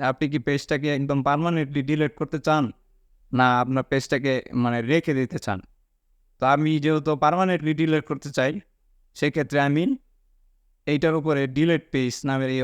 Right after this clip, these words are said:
অপশনটার উপরে একটা ক্লিক করে দেব। Then ক্লিক করে দিলেই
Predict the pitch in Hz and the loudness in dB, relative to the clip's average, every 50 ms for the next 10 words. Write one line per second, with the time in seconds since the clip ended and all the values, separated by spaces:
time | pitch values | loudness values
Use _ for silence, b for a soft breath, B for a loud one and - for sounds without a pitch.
0 | 127 120 - - 143 139 127 139 135 139 135 135 139 139 139 - - 165 - - | -2 -2 -4 -4 -4 -2 -2 -2 -2 -4 -2 -2 -2 -2 -2 -2 -6 -6 -4 -4
1 | 123 117 - - 117 107 107 107 - - _ _ _ _ - - _ - - - | -4 -4 -2 0 0 0 0 -2 -6 -10 _ _ _ _ -20 -20 _ -20 -20 -20
2 | - - - - _ _ _ _ _ - - - - - - - - - _ _ | -20 -20 -20 -20 _ _ _ _ _ -20 -20 -20 -20 -20 -20 -20 -20 -20 _ _
3 | - - - - - - - - - - _ _ - - - - - _ _ _ | -20 -20 -20 -20 -20 -20 -20 -20 -20 -20 _ _ -20 -20 -20 -20 -20 _ _ _
4 | - - - - - - 131 127 123 - - 143 151 - _ - 170 165 165 156 | -20 -20 -20 -18 -12 -6 -6 -6 -4 -2 -2 -2 -2 -2 _ 0 0 0 2 2
5 | 165 160 160 156 160 | 2 2 2 2 2